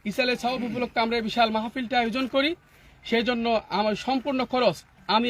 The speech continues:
এবং আমার পরিবার আমরা ইনশাআল্লাহ বহন করব। এখন আমরা এই বিশাল সুন্দর আয়োজন দেখে কেমন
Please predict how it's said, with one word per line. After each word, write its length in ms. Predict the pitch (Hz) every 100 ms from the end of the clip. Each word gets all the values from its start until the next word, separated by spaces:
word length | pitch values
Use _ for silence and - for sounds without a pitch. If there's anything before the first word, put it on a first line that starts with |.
| 226
এবং 120 | 220 202
আমার 260 | 190 226 220
পরিবার 400 | - 214 226 262 294 _ -
আমরা 220 | 185 214
ইনশাআল্লাহ 340 | 208 208 190 185
বহন 160 | 185 190
করব। 240 | 185 180 160 117 - _ - -
এখন 220 | 196 254 247
আমরা 140 | 240
এই 100 | 254 247
বিশাল 240 | 233 254 233
সুন্দর 320 | - 247 233
আয়োজন 320 | 233 233 254 240
দেখে 200 | 233 233
কেমন 280 | 240 254